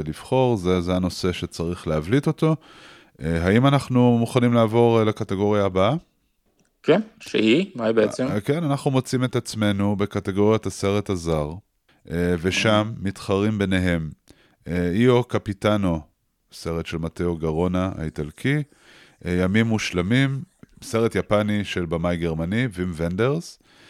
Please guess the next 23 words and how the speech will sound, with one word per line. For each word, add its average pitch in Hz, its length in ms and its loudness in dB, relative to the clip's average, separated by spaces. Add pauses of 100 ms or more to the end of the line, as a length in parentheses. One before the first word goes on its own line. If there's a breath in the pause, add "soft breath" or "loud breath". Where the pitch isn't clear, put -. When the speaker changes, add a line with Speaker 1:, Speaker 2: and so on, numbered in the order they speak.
(360 soft breath)
Speaker 1:
אה, 92 140 -4
Society 110 600 0 (260)
of 80 40 -4
the - 220 -6
Snow, 147 460 0 (240)
אה, 85 140 -4
מספרד, 92 800 -2 (600 soft breath)
אה, 87 120 -4
The 82 240 -4
Teacher's 107 440 0
Lounge 120 600 0
מגרמניה, 101 720 0 (1400)
ואזור 92 360 -2
העניין, 110 540 0 (360)
סרטו 90 380 -6
של 80 220 -4
ג'ונתן 90 400 -2
גלייזר, 117 540 0
סרט, 87 460 -4
אה, 80 120 -2
דובר 78 320 -2
גרמנית. 80 680 -4 (800 soft breath)
אה, - 60 -6